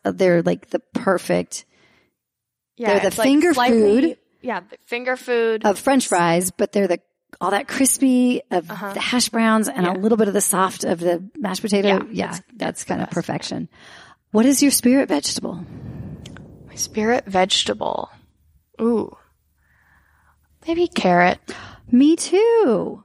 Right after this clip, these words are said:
Speaker 2: Whoa.
Speaker 1: Because, well, for me, you can eat them raw or cooked.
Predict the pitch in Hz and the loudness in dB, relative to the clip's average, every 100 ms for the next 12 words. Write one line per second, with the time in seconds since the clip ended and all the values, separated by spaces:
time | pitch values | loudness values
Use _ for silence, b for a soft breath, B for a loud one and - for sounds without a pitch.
0 | - 339 330 220 - _ - 226 - 240 | -16 -14 -12 -14 -20 _ -4 -4 0 2
1 | 233 226 208 - - 196 180 - 208 190 | 4 4 2 -2 -2 -2 -2 -2 -4 0
2 | 262 262 185 170 - _ _ - 208 220 | 0 0 0 -4 -8 _ _ -6 -2 -2
3 | 208 208 208 170 147 151 185 185 226 - | -2 -2 -2 0 2 2 0 -2 -6 -6
4 | - - - - | -10 -10 -16 -18